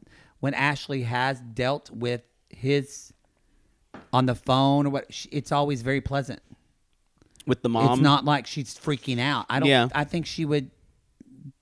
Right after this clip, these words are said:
Speaker 1: be fine in front of the kids.
Speaker 2: I think this guy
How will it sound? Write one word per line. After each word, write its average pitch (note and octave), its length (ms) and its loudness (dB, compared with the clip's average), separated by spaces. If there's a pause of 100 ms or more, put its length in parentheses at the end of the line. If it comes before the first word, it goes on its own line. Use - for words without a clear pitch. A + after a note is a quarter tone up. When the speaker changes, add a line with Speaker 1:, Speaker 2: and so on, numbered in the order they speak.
(140)
Speaker 1:
be D3+ 140 0
fine E3 360 0
in B2 120 -2
front G2 180 -8
of F#2 60 -8
the G2 80 -10
kids. - 460 -16 (300)
Speaker 2:
I C3 560 -4
think E2 440 -4 (580)
this F#2+ 460 -4
guy E2+ 760 -4